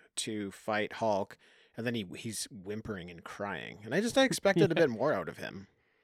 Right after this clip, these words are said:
Speaker 2: It's the new origin, though, Tim. That's what happens if, if Bruce Banner can keep his, his wits about him,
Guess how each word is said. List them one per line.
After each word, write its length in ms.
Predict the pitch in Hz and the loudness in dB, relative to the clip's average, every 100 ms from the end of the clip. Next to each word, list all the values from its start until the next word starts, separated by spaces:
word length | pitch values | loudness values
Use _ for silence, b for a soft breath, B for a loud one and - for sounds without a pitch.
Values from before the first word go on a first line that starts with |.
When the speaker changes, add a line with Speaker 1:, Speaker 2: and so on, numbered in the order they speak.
| _ _ _ _ - | _ _ _ _ -20
Speaker 2:
It's 100 | - | 0
the 100 | 156 | 6
new 140 | 165 170 | 10 12
origin, 400 | 233 240 160 139 | 12 10 8 8
though, 160 | 131 | 6
Tim. 240 | 123 135 123 | 6 4 4
That's 180 | 135 | 4
what 80 | 185 | 6
happens 400 | 160 190 240 143 | 8 8 8 6
if, 160 | 131 123 | 6 4
if 180 | 143 135 | 4 2
Bruce 320 | 120 170 175 | 6 6 6
Banner 340 | 131 156 165 151 | 4 6 6 4
can 180 | 127 | 0
keep 300 | 117 170 175 - | -2 0 0 2
his, 280 | 160 147 | 4 4
his 260 | 131 147 127 | 4 4 6
wits 260 | 120 190 - | 4 4 6
about 280 | 127 127 110 | 6 8 8
him, 280 | 135 123 | 8 6